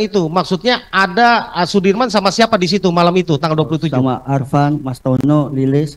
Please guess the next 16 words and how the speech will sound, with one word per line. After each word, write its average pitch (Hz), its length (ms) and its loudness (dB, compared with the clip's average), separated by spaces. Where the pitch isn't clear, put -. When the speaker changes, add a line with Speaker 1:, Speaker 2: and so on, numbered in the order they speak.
Speaker 1:
Ah, 156 320 2
sama 143 240 -2
Alvan, 143 560 2
Tono, 160 320 2
dan 196 320 2
Speaker 2:
Lilis. 131 400 -4
Speaker 1:
Lilis 147 400 4
ya. 185 320 2
Oke. 127 560 -2
Jadi 208 320 0
kamu 185 240 0
malam 190 400 2
tanggal 170 240 0
dua 165 240 2
puluh 165 240 -2
tujuh 151 480 0